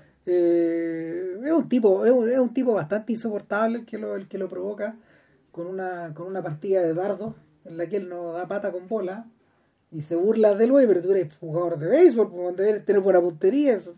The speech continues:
fin. Eh, pero, pero principalmente el, el atado ahí es que son los amigos de su mujer.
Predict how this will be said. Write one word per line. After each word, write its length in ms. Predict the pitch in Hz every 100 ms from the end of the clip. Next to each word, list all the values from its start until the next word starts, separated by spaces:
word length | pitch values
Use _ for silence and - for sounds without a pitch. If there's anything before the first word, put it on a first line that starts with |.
| _ _ _ _ _
fin. 260 | 240 247 - _ - - _ _
Eh, 460 | 190 170 170 170 170 _
pero, 340 | 196 196 190 - _ _
pero 240 | 190 151 - _ _ _ _ _ _
principalmente 720 | 214 - 226 220 240 254 247
el, 120 | 226
el 160 | 226 190
atado 320 | 185 220 240
ahí 200 | 233 247
es 60 | 254
que 120 | 220
son 180 | 240 247
los 120 | 202
amigos 340 | 208 233 247
de 80 | 202
su 160 | - 190
mujer. 380 | 151 - -